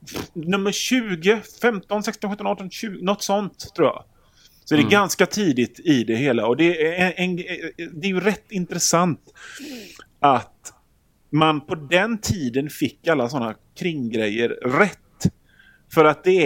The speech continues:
Speaker 1: är ju, det är ju pang-pang. Det är en,
Speaker 2: Mm.
Speaker 1: en vettig, det, Star Wars, alltså, varför ma-, man blir så besviken, varför man blir så besviken när prequelsen kom, det var ju för att det var, "Nu, senaten har tagit ett handel", som man bara, "Va?"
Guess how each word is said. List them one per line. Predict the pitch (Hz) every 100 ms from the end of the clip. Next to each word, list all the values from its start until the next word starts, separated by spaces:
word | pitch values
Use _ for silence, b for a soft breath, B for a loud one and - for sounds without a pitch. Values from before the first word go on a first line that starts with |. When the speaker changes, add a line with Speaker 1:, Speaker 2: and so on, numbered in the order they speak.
| 117
Speaker 1:
är |
ju, | 117 135 139
det | 147
är |
ju | 170
pang-pang. | 170 226 185 120 156 226 - _ _ _ _ _
Det | 185
är |
en, | 190 120
Speaker 2:
Mm. | 107 190 196
Speaker 1:
en |
vettig, | 185 175 - 196 202 B B
det, | - 190 - B
Star | - - 247 170 135
Wars, | 208 - -
alltså, | 175 196 190 - - - - 190 202
varför | 185 190 208
ma-, | 202 208 196 190
man | 196
blir | 214
så | -
besviken, | 147 175 - 226 135 - 202 185
varför | 175 202
man | 202
blir | 202
så | 196
besviken | 175 185 202 170 - 175
när | 175
prequelsen | 165 202 175 120 170 170 247
kom, | 240 165
det | 123
var | 185 202
ju | 127
för |
att | 135
det | 139
var, | 120 B B B 139
"Nu, | - 147 185 175 139 131 131
senaten | 123 160 160 170 233 214 - 196
har | 180 190
tagit | 190 202 190 185
ett | 185
handel", | 165 190 214 147 123
som | 160
man | 180
bara, | 160 127
"Va?" | 165 175 254 294